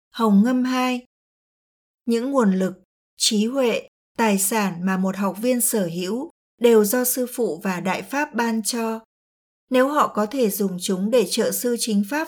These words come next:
và cứu độ chúng sinh, thì đó là một vinh diệu lớn lao cho sinh mệnh đó. Sư phụ là toàn năng, với sự gia trì và bảo hộ của sư phụ, tôi còn sợ điều gì chứ?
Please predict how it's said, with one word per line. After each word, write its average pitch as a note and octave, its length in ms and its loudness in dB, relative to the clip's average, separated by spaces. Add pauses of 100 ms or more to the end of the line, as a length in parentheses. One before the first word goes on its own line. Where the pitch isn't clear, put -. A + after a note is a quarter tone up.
và G#3 240 -2
cứu G3 200 0
độ B3 240 2
chúng G3+ 280 0
sinh, B3 340 -2 (380)
thì C4 120 -2
đó G#3+ 180 4
là C4+ 160 0
một G#3 280 -2
vinh C4 220 -2
diệu A#3+ 260 2
lớn F#3+ 260 0
lao B3 320 -2
cho A#3+ 220 -4
sinh A3+ 340 -2
mệnh G3 220 -4
đó. F3+ 360 -6 (640)
Sư - 240 2
phụ B3 280 0
là F#3 300 -2
toàn G3 280 0
năng, A#3+ 240 -2 (420)
với A#3+ 140 6
sự B3 200 0
gia C4 260 0
trì A#3 220 0
và F#3+ 180 -6
bảo F3+ 240 -4
hộ F#3+ 360 -2
của G3+ 200 2
sư C4 260 -2
phụ, A#3+ 380 0 (360)
tôi B3 120 4
còn G#3+ 220 0
sợ G3+ 300 0
điều F#3+ 240 0
gì F3+ 300 -6
chứ? G3+ 420 -6